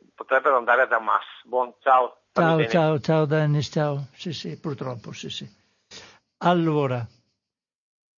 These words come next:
Speaker 2: allora, anche se il California Prune, eh, Prune Board, quindi c'è questo conflitto di interessi, si dice: Questo gruppo aveva indagato possibili meccanismi,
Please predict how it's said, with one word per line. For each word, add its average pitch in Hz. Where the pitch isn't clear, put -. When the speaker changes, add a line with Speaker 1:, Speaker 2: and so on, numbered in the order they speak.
Speaker 2:
allora, 180
anche 220
se -
il 165
California 196
Prune, 175
eh, 151
Prune 185
Board, 135
quindi 135
c'è 180
questo -
conflitto 165
di 147
interessi, 135
si 190
dice: 156
Questo 220
gruppo 190
aveva 185
indagato 175
possibili 165
meccanismi, 156